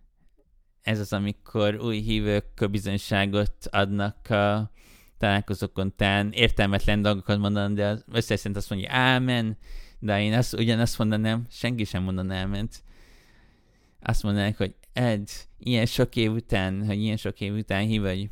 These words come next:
miért nem mondasz valami értelmes dolgot?” De a lényeg az, <laughs> a, tehát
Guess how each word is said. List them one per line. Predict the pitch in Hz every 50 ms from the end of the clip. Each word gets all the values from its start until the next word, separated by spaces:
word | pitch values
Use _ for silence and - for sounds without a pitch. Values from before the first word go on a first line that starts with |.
| -
miért | - 117 117 113 113 110
nem | 117 107 104
mondasz | 104 104 101 104 104 104 104 - - - - - - -
valami | - 107 110 107 104 104 104 107 110 113 110 110 113 110 - -
értelmes | 113 110 110 - - 104 90 92 92 95 92 98
dolgot?” | 98 87 87 95 98 101 101 - - - - - - - - - - _ _ - - - - - - _
De | - - 98 101 95 98
a | 98 95 107 110 - - -
lényeg | - - 117 120 120 117 110 110 101
az, | 101 95 95 104 123 - - - -
<laughs> | - - - - - - - - - - - - - - _ _ _ _ _ _ _ _ _ _ _ _ - - - - - - _ _ _ _ _ - - - - - - - - 120 101 - - - - - - - _ - - - - _ _ - - - - - - - - - - - _ - - - - - - - - _ - _ _ _ _ _ _ _ _ _ _
a, | _ - - - 98 101
tehát | - 110 107 107 - -